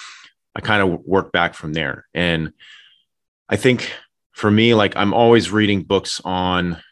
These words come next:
you know, strength and power development, speed development, injury prevention, you name it, all from a physiological and strength biomotor standpoint. I'm always looking at that stuff. But I would say the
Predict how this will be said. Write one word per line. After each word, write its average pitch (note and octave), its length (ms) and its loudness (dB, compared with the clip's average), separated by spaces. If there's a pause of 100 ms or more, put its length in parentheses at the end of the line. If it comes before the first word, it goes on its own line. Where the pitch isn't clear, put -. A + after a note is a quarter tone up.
(180)
you G#2+ 80 -8
know, E2+ 200 -2
strength F2+ 380 0
and D2+ 100 -10
power F2+ 220 0
development, D#2 540 -4
speed G2 440 -2
development, D2+ 600 -4 (200)
injury G2+ 280 0
prevention, D#2+ 720 -6 (100)
you G#2+ 260 -4
name F#2 240 0
it, F2+ 180 -4
all F#2 300 0
from F2+ 200 -6
a D#2+ 60 -6
physiological F#2+ 1040 0
and E2+ 300 -6
strength - 640 -4 (640)
biomotor E2+ 640 0
standpoint. D#2 580 -8 (960)
I'm G2+ 140 0
always F#2+ 280 2
looking D#2+ 220 -6
at B1+ 100 -10
that B1 180 -4
stuff. - 360 -8 (1080)
But G2 140 2
I G#2 160 4
would A2 180 4
say F#2+ 440 2
the E2+ 200 -8